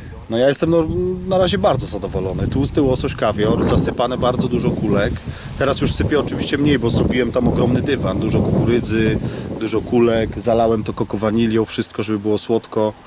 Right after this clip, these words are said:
Chciałem troszeczkę pomieszać i wpada tam squid chili, kulki owocowe, kulki Robin Red. Wszystko tam sypię już, żeby tak było właśnie do wyboru, do koloru. Zresztą, e, mówiłem wam,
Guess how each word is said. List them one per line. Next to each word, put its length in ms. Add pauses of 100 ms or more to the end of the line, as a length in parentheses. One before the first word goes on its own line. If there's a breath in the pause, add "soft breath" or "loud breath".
(580 loud breath)
Chciałem 300
troszeczkę 360
pomieszać 520
i 40
wpada 400
tam 180
squid 320
chili, 320
kulki 400
owocowe, 500
kulki 440
Robin 260
Red. 240
Wszystko 440
tam 160
sypię 360
już, 160
żeby 180
tak 140
było 260
właśnie 460 (760 loud breath)
do 120
wyboru, 360
do 120
koloru. 440
Zresztą, 600
e, 140
mówiłem 420
wam, 320